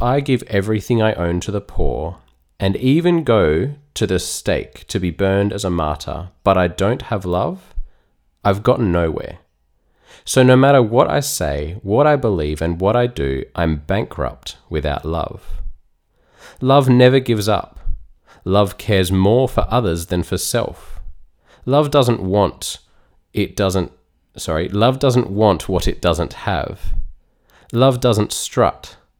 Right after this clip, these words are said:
doesn't have a swelled head, doesn't force itself in, on others. It isn't always me first.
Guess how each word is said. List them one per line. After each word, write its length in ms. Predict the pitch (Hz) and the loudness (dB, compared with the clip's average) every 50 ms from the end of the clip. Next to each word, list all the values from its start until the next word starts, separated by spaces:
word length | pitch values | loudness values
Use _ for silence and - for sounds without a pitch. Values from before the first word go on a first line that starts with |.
| _ _ _ _ _ _ - | _ _ _ _ _ _ 2
doesn't 300 | 110 110 113 131 131 - | 2 4 4 4 2 0
have 180 | - 117 95 92 | -2 -2 -2 -2
a 40 | |
swelled 520 | 87 - - - - 113 117 117 120 120 - | -2 -2 -4 -2 0 2 4 4 2 2 -2
head, 400 | - - 73 58 - - - - - _ _ _ _ _ _ _ - | -6 -8 -8 -8 -8 -12 -16 -20 -20 _ _ _ _ _ _ _ 0
doesn't 300 | 127 123 135 143 143 - | 2 2 2 2 0 -2
force 460 | - - - 127 135 143 135 - - | -10 -4 0 2 2 4 4 2 2
itself 480 | - - - - - 90 85 - - | 0 -2 -4 -2 -2 -2 -2 -2 -2
in, 120 | 90 82 - - | -2 -2 -4 -4
on 220 | - 98 90 90 - | -4 -2 -2 -2 0
others. 520 | - 117 101 80 55 - - - - - _ _ _ _ _ _ _ _ _ _ _ _ _ _ _ | -2 -2 -2 -2 -6 -6 -10 -14 -16 -18 _ _ _ _ _ _ _ _ _ _ _ _ _ _ _
It 140 | - - 92 | -10 -10 -4
isn't 380 | - 117 123 127 147 143 147 143 - - - | 2 2 4 6 6 4 4 2 -4 -14 -6
always 560 | - 107 107 110 104 95 87 87 87 82 - - | 0 2 4 4 4 4 4 4 2 0 -2 -4
me 360 | - 87 85 87 85 85 87 87 | -2 0 2 2 2 0 -2 -4
first. 760 | - - 90 80 71 - 78 - - - - - - - | -6 -4 -4 -4 -4 -2 2 2 2 2 0 -10 -20 -20